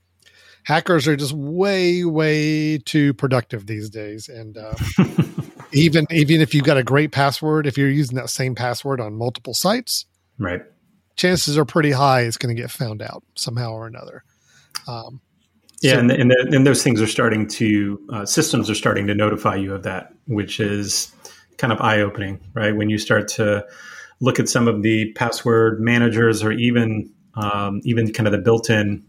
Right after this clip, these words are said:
Speaker 2: um, password, uh, control, uh, options that we'll talk about today, occasionally they're starting to notify you now. They're going, "By the way, you know this password is being used, you know, X number of times, or you know that this has already been compromised. You know that you need to change this." And,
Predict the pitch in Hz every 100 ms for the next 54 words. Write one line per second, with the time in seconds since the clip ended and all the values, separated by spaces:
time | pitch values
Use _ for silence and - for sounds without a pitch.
0 | _ 107 101 101 98 98 98 - _ -
1 | 113 101 - 104 101 104 113 104 101 -
2 | 110 104 120 107 98 92 _ _ 110 104
3 | 101 104 - _ - 120 - - 101 98
4 | 107 107 110 98 98 104 117 127 107 104
5 | - - - - - _ _ - 156 156
6 | 131 120 117 127 113 110 110 120 117 101
7 | 101 98 101 101 104 101 170 160 160 107
8 | 117 123 117 117 120 113 - 110 101 95
9 | 107 104 113 107 101 - - _ - 98
10 | 98 - 123 - 110 104 107 101 98 101
11 | - 120 110 110 117 120 113 113 - _
12 | 120 - 113 113 113 107 - 110 107 95
13 | 95 95 - 107 117 117 113 110 110 107
14 | 101 107 104 95 101 101 - 104 101